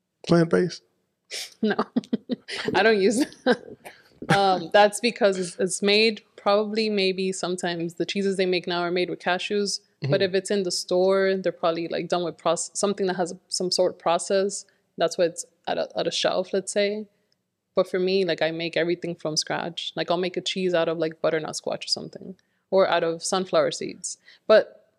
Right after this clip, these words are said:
Speaker 2: to answer the original question that I've been trying to answer about students, how they can even s-, get started, that's a, I would say that something Doctor Arias Latam says, he's, he says that we don't, we don't dedicate time to cook anymore.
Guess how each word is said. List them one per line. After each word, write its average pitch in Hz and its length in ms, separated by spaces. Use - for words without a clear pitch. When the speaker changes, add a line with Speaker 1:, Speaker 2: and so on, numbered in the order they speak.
Speaker 2:
to 226 160
answer 214 280
the 202 140
original 208 380
question 190 380
that 170 80
I've - 200
been 190 160
trying 190 160
to 170 80
answer 180 340
about 165 220
students, 185 480
how 180 140
they 180 100
can 175 200
even 170 120
s-, - 160
get 180 200
started, 180 440
that's 190 240
a, 180 360
I 196 80
would 208 160
say 208 220
that 180 400
something 214 340
Doctor 208 260
Arias 190 360
Latam 180 580
says, 208 420
he's, 190 360
he 208 100
says 202 240
that 185 140
we 196 120
don't, 208 320
we 202 160
don't 214 200
dedicate 190 440
time 180 180
to 185 100
cook - 320
anymore. 165 360